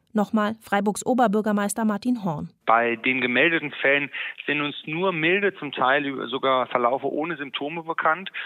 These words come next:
Speaker 2: Und die Quar-, Quarantänepflicht würde jetzt auslaufen. Die wurde vorsorglich nochmal bis nächste Woche verlängert.
Speaker 1: Die Notbetreuung gehe aber weiter. Mit zusätzlichen Schutzmasken von der Stadt,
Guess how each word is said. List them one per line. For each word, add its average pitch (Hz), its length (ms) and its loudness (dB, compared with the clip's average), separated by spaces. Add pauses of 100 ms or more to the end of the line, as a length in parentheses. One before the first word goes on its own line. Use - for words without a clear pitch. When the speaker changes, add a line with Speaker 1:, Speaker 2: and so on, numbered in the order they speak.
(120)
Speaker 2:
Und 139 120 -8
die 123 60 -6
Quar-, 135 260 0
Quarantänepflicht 135 880 -2
würde 143 180 -2
jetzt 135 240 0
auslaufen. 156 600 -2
Die 127 140 -4
wurde 147 220 -2
vorsorglich 156 720 -2
nochmal 135 260 -4
bis 127 160 -8
nächste 131 360 -10
Woche 120 240 -4
verlängert. 165 500 -2 (140)
Speaker 1:
Die 208 100 6
Notbetreuung 277 800 2
gehe 247 280 0
aber 233 240 2
weiter. 190 420 2 (300)
Mit 220 220 4
zusätzlichen 208 680 0
Schutzmasken 233 680 -2
von 208 160 0
der 240 80 0
Stadt, 214 340 -2